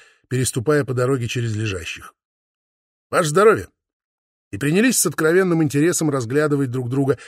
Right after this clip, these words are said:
не обращая внимания на операцию по расчистке, которая началась в баре. «Путешествуешь?» спросил Дафф. «Да, ты?» «Мне повезло меньше. Я на постоянной службе в Данди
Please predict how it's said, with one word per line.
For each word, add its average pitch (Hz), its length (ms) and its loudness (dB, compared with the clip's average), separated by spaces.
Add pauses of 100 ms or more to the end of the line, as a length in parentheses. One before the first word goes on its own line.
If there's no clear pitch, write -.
(180)
не 131 100 0
обращая 147 400 4
внимания 151 480 2
на 143 120 2
операцию 131 540 -2
по 135 100 -6
расчистке, 127 600 -4
которая 117 340 -4
началась 113 420 -2
в 95 120 -10
баре. 95 340 -10 (1160)
«Путешествуешь?» 190 760 0
спросил 160 400 -2
Дафф. 147 320 0 (720)
«Да, 110 480 0
ты?» 127 300 -2 (680)
«Мне 208 200 2
повезло 143 340 2
меньше. 139 320 0 (840)
Я 302 140 4
на 220 80 4
постоянной 190 440 4
службе 170 540 2 (580)
в 107 120 -10
Данди 147 480 2